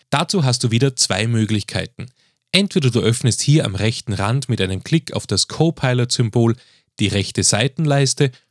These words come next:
und bittest den Copilot direkt hier, dir eine Zusammenfassung zu erstellen, oder du kopierst dir den Link zu dem Video und wechselst auf die Webseite copilot punkt microsoft punkt com. Ich erstelle die Zusammenfassung nun über die Webseite.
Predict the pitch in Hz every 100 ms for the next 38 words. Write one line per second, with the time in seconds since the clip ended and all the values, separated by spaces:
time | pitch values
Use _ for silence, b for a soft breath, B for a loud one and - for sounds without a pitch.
0 | _ 156 147 175 - 165 123 113 - 131
1 | 127 107 101 - - 107 98 92 - 139
2 | 165 165 156 147 - 135 120 135 135 135
3 | 127 - 123 - 120 - 117 131 170 196
4 | _ _ _ _ _ 127 135 160 175 165
5 | _ _ - 123 - 110 156 208 214 202
6 | 185 156 123 131 - - 123 120 117 123
7 | 120 123 123 b b b - 117 156 -
8 | 104 - - - 101 95 101 - 101 98
9 | 101 - - 156 160 143 135 131 123 _
10 | - 104 - 92 87 - 95 92 - -
11 | 202 214 - - 90 - _ _ _ _
12 | - 202 190 - 139 123 120 113 117 107
13 | 101 101 - 101 - 110 101 98 110 170
14 | 170 117 95 - 90 90 98